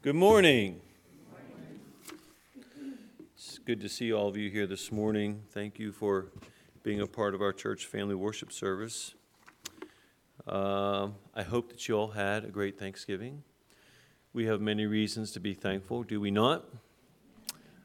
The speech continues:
Uh, I know they get obscured by all of the other kinds of things that happen in life, the distractions and, uh, the annoyances and, uh, sometimes, uh,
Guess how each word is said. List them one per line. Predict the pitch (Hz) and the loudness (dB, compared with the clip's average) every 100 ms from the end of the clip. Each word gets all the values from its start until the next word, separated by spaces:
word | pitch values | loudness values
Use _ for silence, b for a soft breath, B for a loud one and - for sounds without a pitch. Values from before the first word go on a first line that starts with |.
| B - | B -4
Uh, | 98 98 | -2 -2
I | 104 107 | -2 0
know | 107 104 | 2 2
they | 107 | 2
get | 104 101 | 2 0
obscured | - - - 131 131 160 185 143 - | 0 -2 2 8 10 12 10 4 -2
by | 110 104 107 | 2 2 2
all | 113 - 110 104 | -2 0 2 2
of | 92 | -2
the | 104 95 | -2 -2
other | 98 107 | -2 -2
kinds | 110 104 | -4 -6
of | 98 | -6
things | 107 98 | -8 -8
that | 98 | -6
happen | 104 101 104 | -6 -6 -6
in | 101 | -4
life, | 104 120 - | -2 -4 -6
the | 98 | -10
distractions | 90 - - 107 107 - 123 120 127 120 - | -8 -8 -2 0 -2 -6 -6 -6 -6 -6 -6
and, | 92 90 87 - B B B B B B _ | -4 -4 -8 -16 B B B B B B _
uh, | - 90 | -4 -4
the | 90 98 | -2 -2
annoyances | 92 101 107 113 113 127 131 131 - | 0 2 4 2 2 4 4 2 -2
and, | 92 92 90 87 - _ - - | -2 -2 -4 -8 -20 _ -16 -8
uh, | 92 92 | -4 -4
sometimes, | 98 107 110 117 104 107 107 - | -6 -8 -8 -6 -4 -4 -6 -6
uh, | 98 95 95 95 | -4 -2 -2 -4